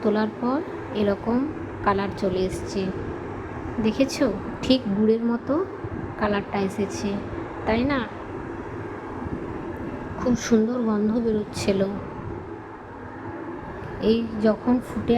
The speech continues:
আসবে তখন অনবরতই নাড়তে হবে, না নাড়লে তলাতে ধরে যাবে। যত ফুটবে তত কাঁঠালের রসটা আস্তে আস্তে মোটা হতে শুরু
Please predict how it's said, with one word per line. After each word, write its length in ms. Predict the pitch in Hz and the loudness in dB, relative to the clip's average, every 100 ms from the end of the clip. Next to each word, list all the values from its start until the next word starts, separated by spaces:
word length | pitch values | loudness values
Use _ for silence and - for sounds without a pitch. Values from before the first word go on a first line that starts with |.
| 240 | 4
আসবে 320 | 247 240 247 240 294 - - - - 202 | 0 2 4 4 2 -6 -8 -6 -2 0
তখন 320 | 202 - 269 349 - 214 | 0 4 4 4 0 2
অনবরতই 680 | 214 214 220 226 233 285 403 - - - - - - - 202 208 | 4 4 2 2 2 2 2 -2 -8 -10 -8 -8 -8 -8 2 4
নাড়তে 320 | 190 185 196 190 | 4 4 6 6
হবে, 280 | 175 180 180 196 - - - - - - - - 208 | 2 0 0 -2 -6 -8 -8 -6 -6 -6 -8 -2 2
না 100 | 214 220 | 4 4
নাড়লে 380 | 220 208 220 254 370 - - - - - - - | 2 2 4 4 2 -2 -8 -10 -10 -10 -6 2
তলাতে 360 | 196 202 202 262 190 | 4 4 4 4 6
ধরে 200 | 190 175 | 2 4
যাবে। 220 | 175 175 185 - - - - - - - - - - 214 | 0 0 -2 -4 -8 -10 -10 -10 -10 -8 -8 -6 -4 2
যত 200 | 202 202 254 254 | 4 4 2 0
ফুটবে 400 | - 247 233 277 359 - - - - | 2 2 4 4 2 -2 -8 -6 0
তত 240 | 196 190 247 302 339 349 339 - - - - - - - - - - - - | 0 2 4 2 0 -6 -2 -2 -2 -6 -8 -8 -8 -6 -6 -6 -8 -6 0
কাঁঠালের 400 | 202 - 226 226 | 0 4 4 4
রসটা 340 | 208 208 - 269 392 - - - - | 2 0 2 2 2 -2 -8 -6 -2
আস্তে 260 | 202 - 226 214 | -2 0 2 2
আস্তে 300 | 208 - 262 359 415 - - | 0 0 2 2 0 -6 2
মোটা 240 | 196 190 220 | 2 4 2
হতে 180 | 202 196 208 | 2 2 0
শুরু 180 | 196 185 | 2 0